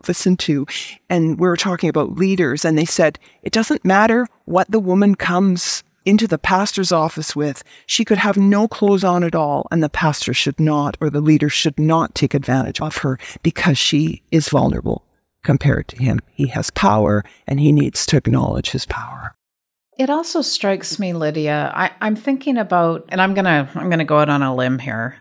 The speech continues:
Speaker 2: so I might get in trouble <laughs> for what I'm about to say, but I'm, I, I want us to explore this because I have encountered men of a certain generation, like,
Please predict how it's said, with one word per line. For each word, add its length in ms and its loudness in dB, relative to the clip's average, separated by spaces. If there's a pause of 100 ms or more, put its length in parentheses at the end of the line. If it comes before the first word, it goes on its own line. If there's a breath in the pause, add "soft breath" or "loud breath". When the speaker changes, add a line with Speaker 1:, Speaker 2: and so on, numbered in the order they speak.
Speaker 2:
so 480 0
I 80 2
might 220 0
get 140 2
in 80 0
trouble 460 -2 (160)
<laughs> 400 0
for 160 -2
what 140 4
I'm 140 0
about 320 0
to 40 -16
say, 320 -2
but 280 -2
I'm, 260 -4 (120)
I, 340 -2
I 80 4
want 300 0
us 160 -6
to 120 -6
explore 440 -6
this 240 -6
because 480 -6 (1200 loud breath)
I 200 4
have 300 0
encountered 640 -4
men 640 -2
of 140 -4
a 40 0
certain 360 0
generation, 1040 0 (120)
like, 280 0